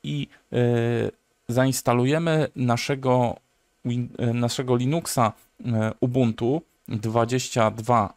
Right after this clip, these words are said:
zero cztery w cloudzie, dokładnie w DigitalOcean i, e, skonfigurujemy go tak, żeby świadczył usługę z wykorzystaniem Nginx Proxy Managera.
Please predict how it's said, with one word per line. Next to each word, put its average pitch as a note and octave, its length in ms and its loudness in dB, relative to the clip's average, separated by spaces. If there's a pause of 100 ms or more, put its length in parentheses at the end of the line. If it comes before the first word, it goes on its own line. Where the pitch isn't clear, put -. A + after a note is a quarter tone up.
zero A2 300 -2
cztery G#2+ 440 -2 (140)
w - 120 -20
cloudzie, A#2+ 560 0 (260)
dokładnie A2 560 -2
w - 140 -14
DigitalOcean B2 960 -2 (540)
i, C#4+ 220 0 (200)
e, B2+ 200 2
skonfigurujemy D#3 760 -2
go A#2 120 -4
tak, D#3 420 0
żeby B2+ 280 -2
świadczył A#2 600 -2
usługę A#2+ 500 0
z C#3 80 -6
wykorzystaniem C3+ 720 -2
Nginx A2+ 540 0
Proxy - 420 -4
Managera. G2+ 500 0